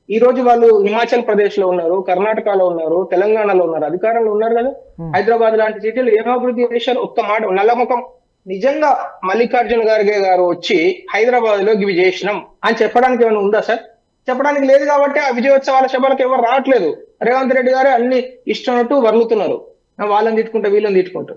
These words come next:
Speaker 1: చూస్తున్నాం కదా. ఇప్పుడు విజయోత్సవాలను పెట్టారు వన్ ఇయర్. అంటే వాళ్ళు మరి ఆ పార్టీకి సంబంధించిన అధినేతలు ఎవరు? రాహుల్ గాంధీ గారు.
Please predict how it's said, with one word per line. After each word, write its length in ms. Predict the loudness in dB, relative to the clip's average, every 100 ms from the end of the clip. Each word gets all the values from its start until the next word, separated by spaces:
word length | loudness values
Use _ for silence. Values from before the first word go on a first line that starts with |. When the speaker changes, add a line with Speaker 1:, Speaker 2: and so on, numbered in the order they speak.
| -4
Speaker 1:
చూస్తున్నాం 380 | -4 0 0 0
కదా. 160 | -4
ఇప్పుడు 220 | -6 -4 -2
విజయోత్సవాలను 640 | 2 2 2 2 2 2
పెట్టారు 220 | 2 0
వన్ 200 | 0 0
ఇయర్. 160 | 0 0 -2 -4 -18 _ _ -8
అంటే 120 | -4
వాళ్ళు 200 | -2 -2
మరి 180 | 0 0
ఆ 260 | 0 0 -2
పార్టీకి 540 | -2 -4 -2 -2 -2
సంబంధించిన 600 | -2 -4 0 0 0 -2 -2 -6 -14 -6
అధినేతలు 400 | -2 0 2 2
ఎవరు? 360 | 2 2 0 -2 -2
రాహుల్ 300 | 0 2 0
గాంధీ 220 | 2 2
గారు. 360 | 4 2 0